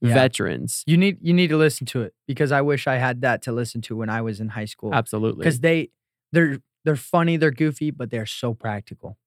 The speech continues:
Speaker 2: And I think that's such a value because you get out of college and, or you get out of school and you go to ministry and you're like, "Man, I'm, I'm tired. I don't know if I have time to read a book or do whatever," which you do, but you can always throw on a podcast.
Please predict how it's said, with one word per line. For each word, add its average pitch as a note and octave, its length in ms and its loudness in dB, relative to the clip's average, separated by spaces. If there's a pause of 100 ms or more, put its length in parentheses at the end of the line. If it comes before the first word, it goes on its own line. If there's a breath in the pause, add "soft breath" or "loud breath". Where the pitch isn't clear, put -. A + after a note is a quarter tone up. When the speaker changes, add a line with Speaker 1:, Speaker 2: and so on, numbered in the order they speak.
(360)
Speaker 2:
And C3+ 240 4
I A#2+ 100 6
think D3+ 200 4
that's C3+ 220 4
such C#3 140 4
a B2 60 6
value G#2 800 0 (100)
because A#2 400 0 (680)
you C#3+ 200 6
get C#3 180 4
out C3 120 4
of B2 120 -2
college C3+ 640 2
and, A#2+ 220 0
or B2 100 0
you B2 60 0
get B2 120 4
out A#2+ 60 6
of A#2 60 0
school C3+ 380 4
and A#2 80 2
you A2+ 40 0
go A#2 80 2
to A2+ 60 4
ministry A#2 420 0
and G#2 100 -2
you're A2 100 0
like, G2+ 160 -4
"Man, A#2 180 0
I'm, B2 260 -2
I'm A#2 140 0
tired. C3 500 2
I C#3 60 4
don't C#3 80 6
know C3+ 120 6
if B2+ 120 0
I B2+ 40 4
have A#2+ 200 2
time A#2 560 2 (540)
to C3 80 4
read C3+ 120 6
a B2+ 40 0
book C#3 400 6
or C3 140 2
do C3 180 4
whatever," C3+ 320 4
which A#2 280 -2 (380)
you C3 140 4
do, A#2 260 4 (140)
but C#3 260 6 (420)
you D3+ 120 6
can D#3 80 4
always D3+ 240 6
throw D3 120 6
on C#3+ 80 6
a C#3 40 4
podcast. - 640 -6